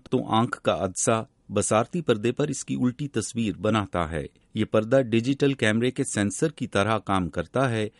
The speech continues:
اور برقی لہروں کے ذریعے تصویر کو فوراً دماغ کے اس حصے میں منتقل کر دیتا ہے جس کا تعلق دیکھنے سے ہے۔ دماغ اس کا موازنہ یادداشتوں سے کرتا ہے اور ہمیں پتہ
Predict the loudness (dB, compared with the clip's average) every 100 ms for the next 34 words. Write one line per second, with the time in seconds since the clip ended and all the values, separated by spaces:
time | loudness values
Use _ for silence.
0 | _ -4 0 0 0 0 2 2 2 0
1 | -2 0 0 0 0 0 -2 -2 0 0
2 | 0 0 0 2 4 4 2 2 2 0
3 | -2 -4 -4 -6 -2 0 2 2 2 0
4 | -2 0 -2 0 -2 0 0 0 0 0
5 | -2 -4 -8 -4 -2 0 0 0 -2 -4
6 | -6 -2 -2 -2 -2 -2 -2 -2 -4 -6
7 | -12 -2 2 4 4 2 -2 2 4 4
8 | 4 4 2 0 2 2 2 2 0 0
9 | -2 0 -4 -4 -4 0 2 2 0 0
10 | 0 -2 -2 -2 0